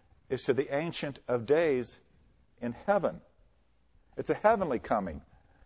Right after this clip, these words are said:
That's its meaning in Daniel chapter seven.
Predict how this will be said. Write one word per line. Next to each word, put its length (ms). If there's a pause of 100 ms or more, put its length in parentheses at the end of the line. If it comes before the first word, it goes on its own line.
(300)
That's 380
its 180
meaning 360
in 80
Daniel 340
chapter 440
seven. 500